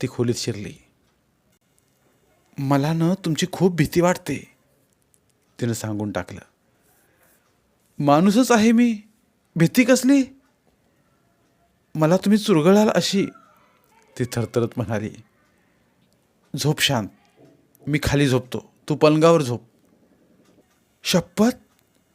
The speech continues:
तिने घाबरून विचारलं. "तुझी शपथ, मी अंगाला हातही नाही लावणार, आश्वासक शब्द आहे हा."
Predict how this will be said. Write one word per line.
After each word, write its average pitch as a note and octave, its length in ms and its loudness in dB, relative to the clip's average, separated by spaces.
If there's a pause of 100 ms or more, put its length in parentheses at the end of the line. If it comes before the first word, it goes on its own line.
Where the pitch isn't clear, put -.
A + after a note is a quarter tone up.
(580)
तिने D#3 180 -2
घाबरून A#2+ 340 -4
विचारलं. F#2+ 460 -4 (1800)
"तुझी D#3+ 220 4
शपथ, C3+ 340 2 (1700)
मी E3 380 4 (160)
अंगाला D3 380 4
हातही C#3+ 320 -2
नाही G3+ 220 4
लावणार, D3 360 2 (720)
आश्वासक G3+ 580 2
शब्द D3+ 260 0
आहे C#3 220 2
हा." A2 180 -10